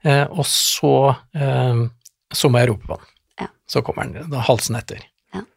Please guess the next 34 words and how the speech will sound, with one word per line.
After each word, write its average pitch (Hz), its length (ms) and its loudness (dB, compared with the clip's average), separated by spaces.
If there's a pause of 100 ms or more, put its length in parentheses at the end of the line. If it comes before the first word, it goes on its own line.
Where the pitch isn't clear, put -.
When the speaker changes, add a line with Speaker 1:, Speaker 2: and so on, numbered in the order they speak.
(220)
Speaker 1:
Men 147 120 0
det 127 140 -2
kan 120 140 4
også 113 220 2
være 104 160 2
at - 80 -10
han 110 80 2
blir 107 100 0
litt 107 140 -4
sånn 110 100 -2
sliten 113 300 -4
og 113 80 -4
sånn, 113 180 0
men, 110 240 0
eh, 110 140 -4
ja. 104 80 -6 (380)
Speaker 2:
Ja. 175 100 0 (300)
Speaker 1:
Ja. - 100 0 (560)
Speaker 2:
Ja. - 60 -2 (520)
Og 175 80 2
litt 165 240 -6
sånn 170 300 -4
utholdenhet. 151 680 -6
Speaker 1:
Mm. 117 200 0 (800)
Speaker 2:
Eh, 226 240 4
jeg 240 160 2
pleier 220 180 0
å 208 140 -4
ha 220 60 2
med, 202 420 2
mm, 202 260 0
fakta - 300 2
om 214 80 4
hund. 320 160 4